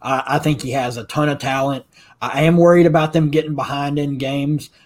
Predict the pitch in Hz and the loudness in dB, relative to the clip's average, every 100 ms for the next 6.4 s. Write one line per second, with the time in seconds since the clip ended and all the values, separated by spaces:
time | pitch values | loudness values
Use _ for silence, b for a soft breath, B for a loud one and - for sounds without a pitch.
0 | _ 110 110 104 101 _ 120 135 151 165 | _ -6 -6 -6 -10 _ -10 -2 0 0
1 | 170 170 170 170 151 160 170 139 117 131 | 0 0 0 0 4 4 4 2 -2 -4
2 | 139 143 139 139 139 139 131 127 139 147 | -2 -2 0 -2 -2 -2 -2 -2 0 0
3 | 143 131 131 120 110 113 135 143 127 143 | -2 -6 -8 -8 -8 -2 2 2 0 -2
4 | 131 123 117 98 - 101 92 - 127 131 | -2 -6 -12 -12 -10 -8 -8 -10 -6 -6
5 | 131 _ b - 143 147 147 143 143 131 | -8 _ b -4 -2 2 2 2 0 -2
6 | 135 117 107 | -4 -6 -10